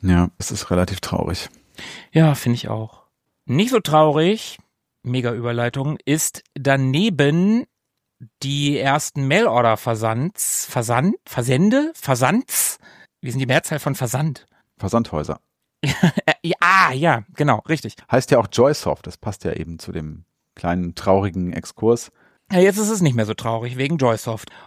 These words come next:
Speaker 2: Und wer die Amiga-Sprechstunden regelmäßig hört, der weiß, was jetzt kommt. Für alle, die neu dabei sind, erkläre ich das einmal ganz kurz. Wir suchen uns immer ein Spiel raus aus den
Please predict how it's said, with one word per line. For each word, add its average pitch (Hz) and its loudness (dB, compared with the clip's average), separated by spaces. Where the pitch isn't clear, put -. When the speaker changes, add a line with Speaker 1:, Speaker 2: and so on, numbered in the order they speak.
Speaker 2:
Und 165 0
wer 160 4
die 147 -2
Amiga-Sprechstunden 147 -2
regelmäßig 185 2
hört, 147 -2
der 127 -4
weiß, 190 2
was 170 -4
jetzt - -6
kommt. 147 0
Für - -4
alle, 135 0
die 123 -8
neu 151 2
dabei 147 2
sind, 135 -6
erkläre 139 -2
ich 196 -6
das 185 -4
einmal 151 -2
ganz 147 -4
kurz. 139 -4
Wir 127 -2
suchen 170 0
uns 147 -4
immer 139 -4
ein 196 2
Spiel 147 0
raus 127 0
aus 190 0
den 123 -2